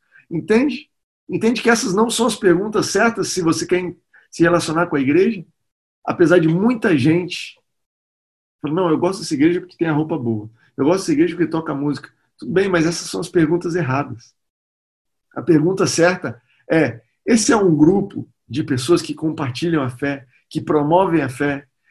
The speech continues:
que eu encontro Jesus quando eu estou com eles? Esse lugar, essa reunião,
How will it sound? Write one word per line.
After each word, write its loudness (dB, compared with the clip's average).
que 0
eu 8
encontro 0
Jesus 2
quando 0
eu 4
estou 2
com -2
eles? -2
Esse 4
lugar, 4
essa 0
reunião, 4